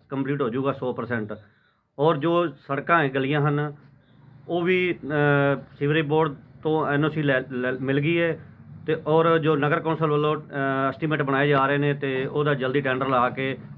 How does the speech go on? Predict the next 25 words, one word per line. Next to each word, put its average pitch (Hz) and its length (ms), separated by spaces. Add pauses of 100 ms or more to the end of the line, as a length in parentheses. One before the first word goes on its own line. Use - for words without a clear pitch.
ਉਹ 156 120
ਵੀ 156 140
ਜਲਦੀ 143 320
ਦੋ 139 160
ਤਿੰਨ 135 180
ਮਹੀਨਿਆਂ 123 220
ਦੇ 131 60
ਵਿੱਚ 127 160
ਵਿੱਚ 131 140
ਸ਼ੁਰੂ 139 180
ਕਰਕੇ 123 280
ਸਾਰੀਆਂ 120 300
ਸੜਕਾਂ 120 320
ਜਿਹੜੀਆਂ 120 200
ਮੰਡੀ 113 320
ਅਰਨੀਵਾਲ 117 320
ਦੀਆਂ 117 220 (500)
ਨਵੀਆਂ 156 500 (200)
ਲੋਕ 139 320
ਟਾਇਲ 131 240
ਜਿਹੜੀ 131 200
ਹੈ 127 40
ਕੰਪਲੀਟ 123 420
ਹੋਣਗੀਆਂ 95 360
ਜੀ। 80 140